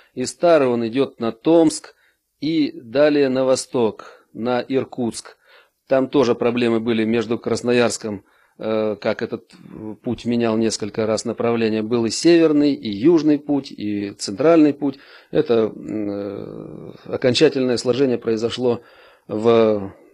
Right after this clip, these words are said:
восемнадцатом, в конце восемнадцатого, начале девятнадцатого столетия, вот того участка. А вот этот первый ут-, участок, э, историк, э, я считаю, что один из, э, первых историков Сибири, э, Миллер,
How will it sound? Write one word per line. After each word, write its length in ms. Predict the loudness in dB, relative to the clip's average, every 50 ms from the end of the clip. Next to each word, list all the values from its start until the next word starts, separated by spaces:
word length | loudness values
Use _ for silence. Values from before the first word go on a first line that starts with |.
| _ _ -20
восемнадцатом, 1040 | -20 -18 -14 -8 -6 -4 -4 -2 -2 -2 0 0 -2 -2 -2 -4 -4 -4 -4 -6 -10 _ -20 -20 -20
в 160 | -18 -18 -8 -2
конце 300 | 0 0 2 2 0 -2
восемнадцатого, 600 | -2 -2 -4 -4 -4 -4 -4 -4 -6 -6 -6 -4
начале 340 | -4 -4 -6 -6 -6 -6
девятнадцатого 480 | -6 -8 -8 -8 -8 -8 -8 -8 -10 -12
столетия, 460 | -6 -4 -4 -2 -2 -4 -8 -10 -14
вот 140 | -16 -14 -10
того 220 | -8 -6 -4 -4
участка. 500 | -4 -4 -4 -6 -6 -8 -10 -14 -18 -20 _ _ -20 -20 -20 -20 -12 _
А 60 | 2
вот 80 | 4 6
этот 180 | 6 6 4
первый 280 | 2 2 4 4 4 4
ут-, 260 | 2 0 -4 -6 -4
участок, 640 | -4 -2 0 0 0 -2 -2 -6 -10 -12 -14 -16 -16 -8
э, 480 | -4 0 2 2 2 2 0 -2 -6 -6 -4 -4 -2
историк, 800 | -4 -4 -6 -2 2 4 4 4 4 2 0 -6 -20 -20 -20 _ _ _ _ _ _ _ _ _ _ _ _ _ _ _ -8
э, 160 | -6 -4 -2
я 140 | 0 0 0
считаю, 300 | 0 0 2 2 2 2
что 320 | 2 0 0 0 2 2 2
один 300 | 0 0 0 -2 -4 -4
из, 380 | -4 -4 -6 -6 -6 -6 -4
э, 440 | -2 0 0 -2 -2 -6 -10 -14 -16 -20 _
первых 400 | 0 2 2 2 2 0 -2 -4
историков 500 | -8 -8 -6 -6 -6 -6 -6 -6 -8 -8
Сибири, 560 | -8 -8 -8 -6 -6 -6 -6 -6 -6 -8 -10 -12 -14 -16 -18 -20 -20 -20 -20 _ _ _ _ _ _ _ _ _ _ _ _ _ _ _ _ _ -18 -16
э, 380 | -14 -12 -12 -10 -10 -10 -10 -8
Миллер, 520 | -4 2 4 6 6 6 4 0 -2 -6